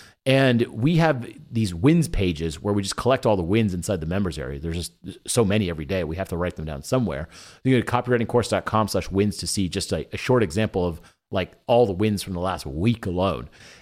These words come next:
Anyways, if you wanna join, go to copywriting course dot com slash join and enter your copy there. And I would suggest you buy a yearly package, stay on for a year, let us help teach you copy, and then actually rewrite your copy so you can implement it yourself. Um,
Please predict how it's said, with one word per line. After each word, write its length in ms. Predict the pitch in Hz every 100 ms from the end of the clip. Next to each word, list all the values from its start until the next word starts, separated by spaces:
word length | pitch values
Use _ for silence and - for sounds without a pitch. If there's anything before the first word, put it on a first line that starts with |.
| _
Anyways, 340 | 190 151 135
if 140 | - 135
you 80 |
wanna 140 | 165 170
join, 340 | 127 131 139
go 100 | 131
to 60 | 123
copywriting 400 | 131 123 120 117
course 180 | 120 107
dot 160 | 107
com 220 | - 117
slash 240 | 113 107 90
join 380 | - 117 127 120
and 260 | 107 101 98
enter 180 | 117 -
your 120 | 131
copy 280 | - 117 113
there. 360 | 95 113 147 - - _ -
And 180 | 110 120
I 40 |
would 80 | 120
suggest 260 | 117 190 -
you 60 |
buy 180 | 165 135
a 140 | 117
yearly 500 | 98 82 82 135 147
package, 460 | 120 107 113 131 -
stay 320 | - - 117
on 140 | 123 123
for 180 | 131 107
a 40 |
year, 340 | 90 101 110 - _ _ -
let 140 | 110
us 100 | 123
help 220 | 127 104
teach 240 | - 170 175
you 60 | 170
copy, 400 | 160 160 175 -
and 120 | 110
then 100 | 110
actually 280 | - 87 104
rewrite 500 | 78 92 151 120 120
your 100 | 82
copy 340 | - 117 -
so 120 | 85 98
you 80 |
can 80 | 87
implement 440 | - 104 95 90 -
it 80 |
yourself. 460 | - 80 127 135 - - - -
Um, 220 | 101 98